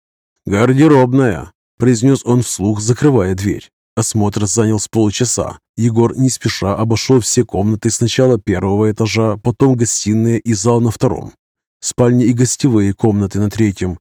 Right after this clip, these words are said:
И почти везде он натыкался на следы обыска. Распахнутые шкафы, из которых разбросаны по полу вещи и бумаги. Видел он нечто похожее на оружейный шкаф. Небольшой, всего с двумя полками и тремя крепежами под что-то серьезное,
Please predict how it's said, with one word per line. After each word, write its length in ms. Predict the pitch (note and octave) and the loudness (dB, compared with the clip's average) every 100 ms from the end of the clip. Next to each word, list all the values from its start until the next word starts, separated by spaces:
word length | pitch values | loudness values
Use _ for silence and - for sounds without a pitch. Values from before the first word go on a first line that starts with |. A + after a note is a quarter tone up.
| _ - | _ -6
И 80 | |
почти 440 | G2 A#2 - - C3 | -2 -2 -2 -2 0
везде 400 | A#2 G2 F#2 G#2 | 0 -2 -4 -2
он 240 | - B2 | 0 0
натыкался 520 | A2+ A#2 - B2 - | 0 -2 0 0 2
на 80 | A#2+ | -2
следы 380 | - - A2+ C3 | -2 -2 0 0
обыска. 640 | G#2 F#2+ D2 - - D2 - - | 0 -4 -4 -8 -10 -12 -18 -4
Распахнутые 720 | A#2 - B2+ B2 C3+ A#2 B2 | -2 0 0 0 0 2 2
шкафы, 680 | A2+ - B2+ - F#2 F#2+ F2 | 0 0 -2 0 -2 -2 -4
из 160 | G#2 - | -8 -4
которых 400 | A2 A#2+ A2+ - | 0 2 2 0
разбросаны 580 | G#2+ F#2+ C3 - A#2 G2+ | 0 2 0 0 -2 0
по 180 | C3 | 0
полу 200 | A#2 A#2 | 2 0
вещи 380 | A2 A2+ A2+ - | 2 0 0 0
и 100 | A#2+ | 0
бумаги. 580 | A#2 A#2 D#2+ C#2+ F2 - _ A2 | 2 0 -2 -8 -16 -16 _ -2
Видел 400 | A2+ G2+ G#2 - | 0 0 0 0
он 220 | A2+ G#2+ | 0 2
нечто 320 | A#2 - B2 | 0 0 -2
похожее 480 | G#2+ - G#2 G#2+ A2 | -2 -2 0 0 0
на 180 | A2+ A2+ | 0 0
оружейный 480 | A#2 G#2+ A2+ A2+ | 0 2 2 2
шкаф. 440 | A#2+ - D2 - - _ | -2 -2 -4 -4 -16 _
Небольшой, 640 | G#2+ A2+ C3 - G2+ F#2+ | 0 2 2 2 0 0
всего 320 | F2 - A#2 A2+ | -2 0 0 0
с 80 | |
двумя 280 | G2 G#2+ A#2 | 0 0 0
полками 440 | G#2+ A#2+ A#2+ A#2+ A#2 | 2 2 2 0 0
и 100 | A2+ | 0
тремя 320 | - A#2 A#2+ | 0 0 0
крепежами 600 | G#2+ - F#2+ F#2 G#2 A#2 | -4 -4 -4 -2 0 0
под 180 | A2 A2 | -2 -4
что-то 320 | - B2 A#2+ | -2 -2 0
серьезное, 760 | - B2 G2+ E2 D2 - - | 0 2 2 -2 -10 -12 -16